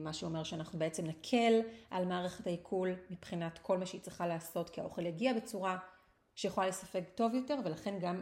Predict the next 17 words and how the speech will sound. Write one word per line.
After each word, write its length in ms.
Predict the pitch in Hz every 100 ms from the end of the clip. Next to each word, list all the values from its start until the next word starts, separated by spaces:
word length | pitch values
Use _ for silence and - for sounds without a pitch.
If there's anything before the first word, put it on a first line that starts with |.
| -
אני 140 | 156
אשמור 300 | 143 - 180
לעצמי 260 | 185 180 156
הרבה 140 | 151
יותר 220 | 160 160 165
אנרגיה, 340 | 262 320 233
ואנחנו 200 | 170 -
נהיה 120 | 170
פחות 240 | 170 - -
כבדות 300 | 165 160 170
אחרי 320 | - 151 156
האוכל. 380 | 156 165 - - - - - - - - -
אבל 120 | 202
הדבר 300 | 208 214 320 403 -
אולי 340 | 226 240 277
באמת, 500 | 247 208 247 269 - - -
אמ, 500 | 165 160 156 151